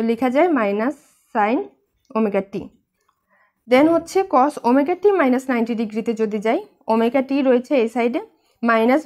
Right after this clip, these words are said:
বলতে হচ্ছে নিচের দিকে, নিচের ডিরেকশনকে বোঝায়। যদি আমরা এভাবে করে আসি, তাহলে পাচ্ছি plus sin omega t, তাহলে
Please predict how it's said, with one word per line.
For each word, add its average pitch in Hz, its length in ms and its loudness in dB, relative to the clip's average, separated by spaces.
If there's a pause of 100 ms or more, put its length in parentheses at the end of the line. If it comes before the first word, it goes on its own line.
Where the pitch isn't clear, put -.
বলতে 254 280 0
হচ্ছে - 200 -2 (100)
নিচের 247 340 2
দিকে, 247 160 -2 (160)
নিচের 240 280 2
ডিরেকশনকে 240 540 -2 (100)
বোঝায়। 247 340 -2 (140)
যদি 220 180 0 (100)
আমরা 214 240 -2
এভাবে 226 300 -4
করে 226 140 -2 (160)
আসি, 339 200 -8 (440)
তাহলে 240 360 4
পাচ্ছি 226 240 -8 (140)
plus 220 200 -4 (120)
sin 233 160 -2 (160)
omega 185 240 -6 (100)
t, - 20 -20 (640)
তাহলে 214 300 -2